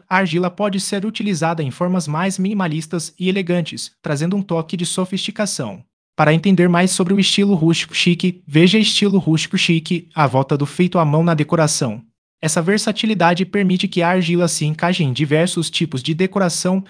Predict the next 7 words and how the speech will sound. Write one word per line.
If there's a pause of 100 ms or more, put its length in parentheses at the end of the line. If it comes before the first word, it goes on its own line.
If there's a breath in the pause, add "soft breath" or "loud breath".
(160 loud breath)
adaptando-se
às
preferências
pessoais
de
cada
um.